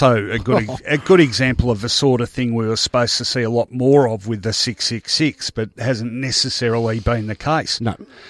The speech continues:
Speaker 1: So Richmond, uh, three goals in, in three minutes, and they're already thirteen points up, and everyone's thinking, "Here we go," but didn't pan out like that. Geelong really regained their composure at this stage. They certainly started dominating possession.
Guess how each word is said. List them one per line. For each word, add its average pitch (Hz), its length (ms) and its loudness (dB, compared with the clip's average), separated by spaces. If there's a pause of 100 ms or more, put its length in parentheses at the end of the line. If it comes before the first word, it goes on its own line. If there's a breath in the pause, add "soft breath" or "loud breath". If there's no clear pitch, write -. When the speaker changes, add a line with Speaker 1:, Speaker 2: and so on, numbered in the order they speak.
(140 loud breath)
Speaker 1:
So 170 200 6
Richmond, 165 640 6
uh, 143 160 8
three 180 300 4
goals 139 340 8
in, 127 220 2
in 131 200 0
three 127 300 2
minutes, 123 400 0
and 123 300 0
they're 131 100 4
already 131 380 4
thirteen 117 400 0
points 110 340 0
up, 123 220 0
and 107 260 -6
everyone's 117 380 -4
thinking, 107 260 -8
"Here 123 180 0
we 107 140 -2
go," 127 320 2
but 143 340 6 (600 soft breath)
didn't 147 220 4
pan 156 260 6
out 175 180 4
like 147 240 2
that. 101 220 -4
Geelong 127 500 0
really 135 320 2
regained 123 460 2
their 120 100 0
composure 135 640 2
at 120 100 0
this 127 160 -2
stage. 165 440 0
They 120 120 2
certainly 151 440 0
started 113 440 -2
dominating 120 560 0
possession. 113 680 -2